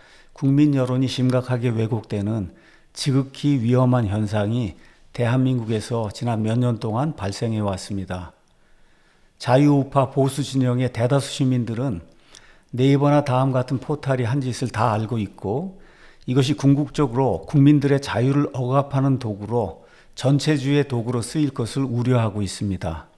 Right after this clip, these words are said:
윤석열 정부가 들어선 지 이미 일 년이 지났지만 네이버나 다음은 이것에 대해 전혀 반성할 기미가 없는 것 같습니다. 내년엔 특별히 국회의원을 뽑는 총선이 있기 때문에 무슨 일이 있어도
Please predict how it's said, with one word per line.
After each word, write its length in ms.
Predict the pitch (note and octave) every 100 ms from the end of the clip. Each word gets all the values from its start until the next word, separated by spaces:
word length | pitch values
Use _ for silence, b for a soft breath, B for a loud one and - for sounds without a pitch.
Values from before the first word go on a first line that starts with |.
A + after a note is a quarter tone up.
| _ b b b b b
윤석열 480 | C#3 C#3+ C#3 D3 D3
정부가 420 | C3 B2+ B2+ C3+
들어선 360 | C3 B2 A2+ B2
지 140 | A#2+
이미 240 | A#2 A#2+ A2+
일 140 | B2+
년이 260 | C#3 C#3 C3
지났지만 920 | B2+ A2+ A2+ A2 G#2 G#2+ B2 E2 b b b b b
네이버나 600 | A2+ B2 C3+ B2+ C3+ D#3
다음은 680 | - G#2+ A#2 A#2 D3 A2 E2 - -
이것에 400 | C3 C3+ C#3 C3+
대해 180 | C3 C3
전혀 320 | C3 A#2+ B2+
반성할 560 | - A#2 B2+ C#3+ C3 A#2+
기미가 400 | - B2 B2 A#2+
없는 220 | A2 G#2+
것 160 | G#2+
같습니다. 720 | A#2+ A2+ - F#2+ F2 F2 E2 - _ _ b -
내년엔 540 | B2+ C3 C#3+ D3 C#3
특별히 560 | - - D3 B2 A#2+ D#3+
국회의원을 760 | - A#2 - C#3 C3+ C3+ C3
뽑는 560 | B2 A2+ A2 C3+ G#2 E2 - -
총선이 520 | - - D#3+ D#3 D3 C3
있기 180 | -
때문에 640 | A2+ A2+ G#2 G2+ A2+ F#2+ - b b b
무슨 400 | A2 B2+ C3+ D#3
일이 160 | D#3+ C#3+
있어도 680 | A2+ B2+ G#2+ A#2+ G#2 -